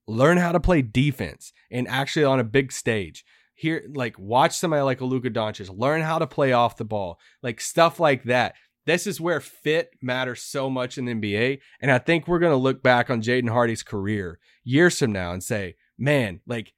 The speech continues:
yeah, he didn't get the full reins when he walked in, but that, those first, yeah, first year or so in his career playing on that playoff team in Dallas and learning what it means to be a pro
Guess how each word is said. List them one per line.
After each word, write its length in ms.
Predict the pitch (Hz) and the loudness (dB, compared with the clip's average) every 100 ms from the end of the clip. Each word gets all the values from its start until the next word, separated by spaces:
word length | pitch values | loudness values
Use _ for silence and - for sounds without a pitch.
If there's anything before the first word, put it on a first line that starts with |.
| _ | _
yeah, 220 | 127 147 156 | 2 4 6
he 160 | 175 | 8
didn't 220 | 196 196 | 6 6
get 140 | 170 175 | 2 2
the 80 | 151 | 0
full 280 | - 170 | 6 8
reins 340 | 139 139 131 117 | 8 8 4 2
when 120 | 123 | 0
he 40 | 113 | 2
walked 360 | 113 123 - | 4 4 2
in, 320 | 104 123 139 - _ _ | -4 -4 -6 -12 _ _
but 220 | 131 131 - | -4 -4 -8
that, 440 | 117 135 151 147 _ _ _ _ _ _ 151 147 - | 0 4 4 2 _ _ _ _ _ _ -16 -16 -10
those 260 | 147 175 - | 2 2 2
first, 340 | - 180 147 | 2 2 2
yeah, 320 | 147 127 147 - | -4 4 4 4
first 280 | 180 139 | 2 2
year 300 | 120 127 151 | 2 4 6
or 40 | 156 | 4
so 240 | - 156 | 4 4
in 80 | 151 | 6
his 120 | 131 | 2
career 360 | - 131 131 135 | -2 -2 0 0
playing 260 | - 135 131 | -2 -4 -2
on 120 | 131 | -4
that 200 | 110 - | -6 -6
playoff 420 | - 139 147 147 | 0 4 4 4
team 220 | - 143 | -2 -6
in 100 | 127 | -4
Dallas 460 | 110 113 120 123 - | 0 0 -2 -4 -10
and 160 | 101 | -16
learning 520 | 101 123 139 143 135 131 _ _ | -6 -4 -2 -2 -4 -10 _ _
what 200 | 117 131 | -2 0
it 40 | |
means 220 | 127 131 127 | 0 -2 -2
to 60 | |
be 80 | 123 | -6
a 60 | 107 | -6
pro 460 | - 113 123 135 | -2 2 2 0